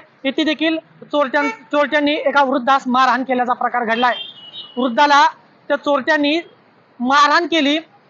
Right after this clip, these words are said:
त्याचबरोबर वृद्धाला आणि त्या महिलेला, अ, गंभीर जखमी देखील केलेलं, केलेलं आहे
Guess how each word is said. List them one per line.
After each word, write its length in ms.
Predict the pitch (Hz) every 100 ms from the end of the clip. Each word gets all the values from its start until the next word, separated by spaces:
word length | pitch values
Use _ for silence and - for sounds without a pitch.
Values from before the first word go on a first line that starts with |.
| _
त्याचबरोबर 540 | 285 277 269 294 302 311
वृद्धाला 560 | 415 269 233 285 302 330 - - - -
आणि 80 | 247
त्या 100 | 302
महिलेला, 460 | 269 277 320 277 226 - _ -
अ, 80 | 240
गंभीर 320 | 233 285 320
जखमी 300 | 254 285 302
देखील 260 | 302 311 285
केलेलं, 300 | 302 277 285
केलेलं 560 | 311 269 269 285 285 269
आहे 200 | 240